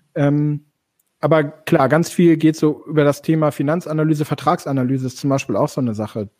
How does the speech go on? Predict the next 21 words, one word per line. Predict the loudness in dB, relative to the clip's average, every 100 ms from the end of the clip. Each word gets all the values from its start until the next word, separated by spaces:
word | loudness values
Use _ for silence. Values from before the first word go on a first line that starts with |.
| -10
ähm, | -4 -4 -4 -10 -20 -20 -20 -18 -12
dass, | -2 -2 -2 _ _ _ _ _ _ _ _ _ _
ähm, | 0 2 2 0 0
dass | 0 2
halt | 0
Unternehmen | 2 2 4 4 4 0
quasi | 0 2 2 2
sich | -2 -4
angucken, | -4 -2 0 -2
okay, | 0 0 0
was | 0
hat | -2
der | -2
für | -4
Versicherungsverträge, | -4 -4 -2 -2 -4 -6 -4 -4 -2 -4
was | -4
hat | -4 -4
der | -4
für, | -2 -2 0 -2
ähm, | -6 -6 -6 -8 _ _ _ _ -20 _ _ -10
ähm, | -4 -2 0 -2 -4